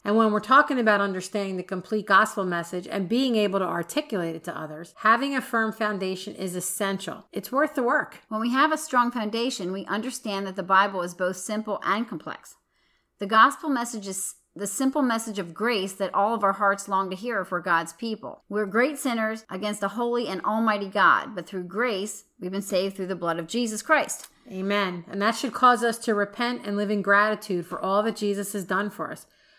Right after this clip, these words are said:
Speaker 1: We should be cooperating with the Holy Spirit as he transforms us to be more like Jesus, knowing we have the promise of eternal life in heaven.
Speaker 2: Right.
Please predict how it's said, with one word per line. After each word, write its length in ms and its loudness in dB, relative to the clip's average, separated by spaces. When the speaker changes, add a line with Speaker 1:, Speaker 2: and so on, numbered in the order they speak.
Speaker 1:
We 100 -2
should 180 0
be 80 0
cooperating 800 8
with 100 -4
the 100 -6
Holy 280 0
Spirit 500 -2
as 140 -2
he 80 0
transforms 720 -2
us 180 0
to 80 -10
be 140 -2
more 340 2
like 220 2
Jesus, 520 -4
knowing 560 6
we 120 4
have 160 2
the 80 0
promise 480 4
of 120 -4
eternal 440 -2
life 240 -4
in 100 -6
heaven. 320 -8
Speaker 2:
Right. 340 -2